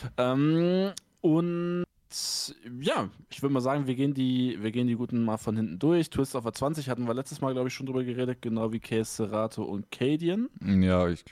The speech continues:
Speaker 2: ja, ich glaub, bis dahin war Announced da.
Speaker 1: Oder, oder Magis?
Speaker 2: Magis
Speaker 1: Ich glaub
Speaker 2: vielleicht auch noch, aber da
Speaker 1: Ja,
Speaker 2: war, glaub ich,
Speaker 1: ja.
Speaker 2: Ende.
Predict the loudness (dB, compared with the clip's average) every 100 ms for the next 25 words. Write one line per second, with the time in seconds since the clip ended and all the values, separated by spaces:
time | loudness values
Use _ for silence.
0 | -20 -20 -10 -2 0 0 -2 -2 2 2
1 | 2 2 4 4 4 4 4 2 -2 -6
2 | -6 -4 -2 0 0 0 2 0 2 2
3 | 4 2 -2 0 0 2 2 4 4 4
4 | 2 2 0 0 2 2 2 2 4 4
5 | 4